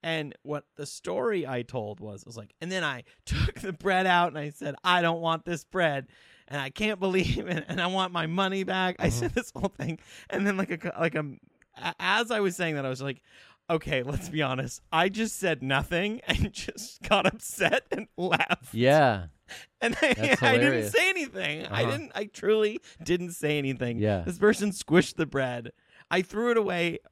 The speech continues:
Speaker 1: as soon as I got
Speaker 2: Oh,
Speaker 1: home. <laughs>
Speaker 2: man.
Speaker 1: But
Speaker 2: Yeah.
Speaker 1: I, like, I just, the honest part is funnier, I
Speaker 2: It
Speaker 1: guess,
Speaker 2: is,
Speaker 1: than
Speaker 2: like
Speaker 1: the one, like, the cool guy. "Yeah, and then I said this, and then we got in a fight, <laughs> and then, like,
Speaker 2: Yeah.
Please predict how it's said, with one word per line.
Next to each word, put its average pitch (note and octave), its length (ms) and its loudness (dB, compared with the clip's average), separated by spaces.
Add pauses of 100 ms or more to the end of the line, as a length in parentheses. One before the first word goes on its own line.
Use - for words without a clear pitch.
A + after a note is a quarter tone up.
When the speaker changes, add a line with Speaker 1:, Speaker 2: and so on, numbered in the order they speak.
(160)
Speaker 1:
as E3 260 0
soon E3 260 0
as C#3 80 4
I B2 140 4
got C#3+ 240 4
Speaker 2:
Oh, D#3+ 260 0
Speaker 1:
home. - 460 -4
<laughs> G#2+ 40 -12
Speaker 2:
man. F#2 520 -4 (260)
Speaker 1:
But - 120 0
Speaker 2:
Yeah. - 60 -4
Speaker 1:
I, B3+ 40 -2
like, C4+ 340 -4
I B3 160 -8
just, C4 320 -16 (1040)
the A#3 300 2
honest A#3 440 -4
part F#3+ 360 -2
is F#3 380 -8 (280)
funnier, - 500 -14
I - 100 -4
Speaker 2:
It C3+ 60 2
Speaker 1:
guess, D3+ 120 2
Speaker 2:
is, C#3 220 -2
Speaker 1:
than D#3 120 2
Speaker 2:
like D#3+ 60 0
Speaker 1:
the D#3+ 80 0
one, D#3 300 0
like, C#3 220 -8
the A#2+ 80 -18
cool C#3+ 280 -8
guy. C3+ 320 -4
"Yeah, G3+ 240 -6
and D3 100 -14
then F3+ 120 -12
I F#3 200 -6
said C#3+ 340 -16
this, F3 300 -2
and D3+ 100 -6
then A#2 100 -6 (260)
we G#3 140 -2
got F3+ 300 -8
in D#3+ 60 -8
a B2+ 120 -10 (100)
fight, F#3+ 400 4
<laughs> - 40 -12
and - 80 -4
then, F3+ 200 -2 (120)
like, - 120 -2
Speaker 2:
Yeah. A#2+ 380 4